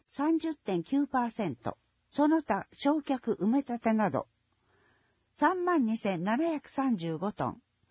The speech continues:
合計、四万七千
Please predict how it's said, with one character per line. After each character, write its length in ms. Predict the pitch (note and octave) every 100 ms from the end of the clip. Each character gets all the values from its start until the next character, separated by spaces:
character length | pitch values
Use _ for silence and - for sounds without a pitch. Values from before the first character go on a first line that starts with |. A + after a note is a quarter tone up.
| _ _ _
合 200 | - B3 A#3+
計、 380 | G3+ F#3 E3+ - _ _ _
四 300 | - C4 E4
万 200 | E4 D#4
七 260 | G#3 G3 G3
千 300 | - E3+ D#3